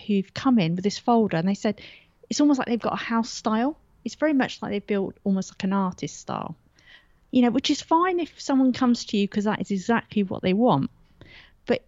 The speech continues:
if you're gonna be working for a different range of clients, you know, it really doesn't work at all. And I've also found that, you know, when I used to try and design little characters, little cartoon characters myself,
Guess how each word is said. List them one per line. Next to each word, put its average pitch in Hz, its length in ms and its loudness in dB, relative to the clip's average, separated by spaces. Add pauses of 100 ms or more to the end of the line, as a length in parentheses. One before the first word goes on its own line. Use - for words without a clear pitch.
(140)
if 285 160 -2
you're 311 120 2
gonna 262 160 -2
be 240 100 0
working 220 340 -2
for 220 100 -6
a 208 40 -2
different - 280 -6
range 190 260 -2
of - 120 -10
clients, - 760 -4 (260)
you 202 80 -6
know, 165 140 0
it 240 200 -4
really 220 220 2
doesn't 185 260 -2
work 185 260 0
at - 200 -6
all. 262 220 2 (880)
And 247 260 2
I've 247 140 0
also 302 320 0
found 240 420 0
that, 220 240 -2 (380)
you 240 80 4
know, 220 60 6
when 269 160 4
I 302 100 4
used 285 300 -2
to 220 220 -2 (300)
try 226 220 -6
and 208 80 0
design 208 460 -2
little 190 280 -6 (260)
characters, - 720 -6
little 202 160 -8
cartoon 233 440 -4
characters - 500 -10
myself, - 480 -4